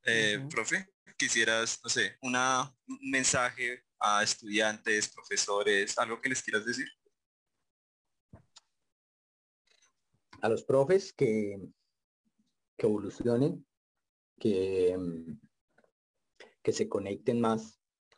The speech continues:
Speaker 3: con los estudiantes, que se arriesguen a hacer cosas diferentes, eh,
Speaker 1: Ok.
Speaker 3: que todo va a ser ganancia. Ya sea, si les va bien o les va mal, va a ser ganancia porque van a, van a aprender y ahí van a ir puliendo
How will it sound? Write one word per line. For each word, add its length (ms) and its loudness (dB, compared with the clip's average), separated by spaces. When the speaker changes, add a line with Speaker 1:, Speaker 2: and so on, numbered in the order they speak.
Speaker 3:
con 140 2
los 120 2
estudiantes, 640 0
que 160 -4
se 140 -2
arriesguen 540 2
a 60 0
hacer 240 -4
cosas 280 2
diferentes, 540 2
eh, 420 0
Speaker 1:
Ok. 40 -2
Speaker 3:
que 200 0
todo 300 4
va 80 4
a 60 -10
ser 180 2
ganancia. 480 -2
Ya 160 2
sea, 260 2
si 120 -4
les 120 2
va 200 2
bien 200 4
o 60 2
les 160 2
va 80 0
mal, 280 0
va 140 4
a 40 0
ser 180 0
ganancia 440 0
porque 500 -2
van 220 -2
a, 300 -2
van 180 -2
a 40 2
aprender 560 4
y 80 2
ahí 120 4
van 260 2
a 80 0
ir 200 -2
puliendo 680 2